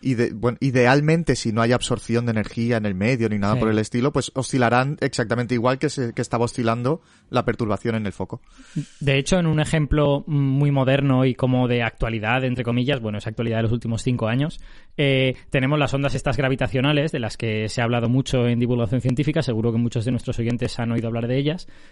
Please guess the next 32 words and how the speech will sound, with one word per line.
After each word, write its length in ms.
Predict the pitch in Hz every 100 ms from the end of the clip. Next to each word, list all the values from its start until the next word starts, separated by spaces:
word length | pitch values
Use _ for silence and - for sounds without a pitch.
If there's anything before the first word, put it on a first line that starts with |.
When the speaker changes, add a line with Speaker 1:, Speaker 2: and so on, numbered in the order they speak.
| -
Speaker 2:
que 100 | 151
son 160 | 151 151
ondas 320 | 180 160 -
que 200 | - 123
cuando, 460 | 147 127 131 127 123
o 60 | - -
sea, 120 | 151
son 180 | - 165
ondas 380 | 180 151 123 -
en 160 | 147 135
el 160 | 131 127
espacio-tiempo, 1000 | - 151 - 175 151 170 180 160 226 - - -
en, 180 | 131 131
en 100 | 139
este 220 | 143 - 165
andamio 580 | 151 151 175 175 151 143
llamado 340 | 143 143 151 147
espacio-tiempo 680 | 143 151 143 135 147 143 135
en 60 |
el 80 | 135
que 100 | 139
nuestros 240 | 127 135
átomos 280 | 139 135 131
están 180 | 131 139
montados, 500 | 139 143 165 185 - - - -
y 100 | 170
cuando 260 | 156 139 147
una 140 | 156
de 60 | 160
esas 180 | 160
ondas 240 | 165 170 165
pasa, 380 | 180 175 214